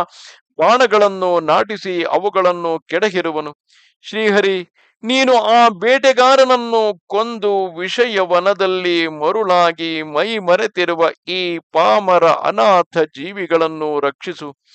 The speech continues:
ನಿನ್ನ ಚರಣ ಕಮಲಗಳನ್ನು ಅನಾದರಿಸಿದ ಫಲವಾಗಿ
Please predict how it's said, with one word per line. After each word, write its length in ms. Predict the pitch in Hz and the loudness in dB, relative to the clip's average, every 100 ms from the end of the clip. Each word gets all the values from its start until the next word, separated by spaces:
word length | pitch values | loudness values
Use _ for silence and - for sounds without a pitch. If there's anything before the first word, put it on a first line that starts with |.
| - - _ | -20 -20 _
ನಿನ್ನ 400 | 202 226 247 240 233 | -6 -2 0 2 0
ಚರಣ 460 | 208 226 240 262 240 | 2 2 4 4 2
ಕಮಲಗಳನ್ನು 880 | 214 226 240 233 214 220 214 208 196 | 2 2 2 2 2 2 0 -2 -2
ಅನಾದರಿಸಿದ 960 | 170 202 247 294 294 269 240 214 220 214 196 170 - | 0 2 4 4 4 2 0 -4 -2 0 0 0 -2
ಫಲವಾಗಿ 680 | 180 226 196 190 175 170 | 0 2 2 2 -2 -8